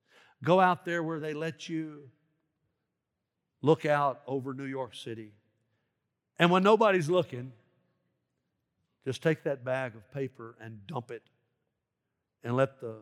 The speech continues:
winds," if you've ever been up there, I've been up there about seven or eight times, wind really blows on top of that building. And just let the wind take those pieces of paper all over New York City.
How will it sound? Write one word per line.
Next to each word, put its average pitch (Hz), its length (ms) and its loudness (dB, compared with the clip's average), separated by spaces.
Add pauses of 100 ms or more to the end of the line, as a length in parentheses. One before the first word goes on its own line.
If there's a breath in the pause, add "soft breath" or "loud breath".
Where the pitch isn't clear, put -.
(120)
winds," 123 420 -2
if 104 100 -20
you've 127 120 -12
ever 123 180 -6
been 127 180 -10
up 131 140 -6
there, 117 100 -10
I've 117 60 -10
been 123 100 -12
up 117 100 -16
there 123 80 -18
about 113 300 -12
seven 120 240 -10
or 120 60 -10
eight 117 120 -16
times, 113 300 -14 (880)
wind 127 340 0
really 143 220 2
blows 135 420 0
on 113 100 -16
top 113 220 -6
of 107 80 -18
that 110 120 -18
building. 107 260 -12 (1800)
And 123 80 -6
just 139 140 0
let 160 180 4
the 156 80 -2
wind 151 400 0
take 170 220 -4
those 160 200 -4
pieces 160 300 -6
of 131 80 -14
paper 139 240 -6
all 180 220 4
over 170 200 -4
New 160 100 -6
York 156 240 -6
City. 127 380 -6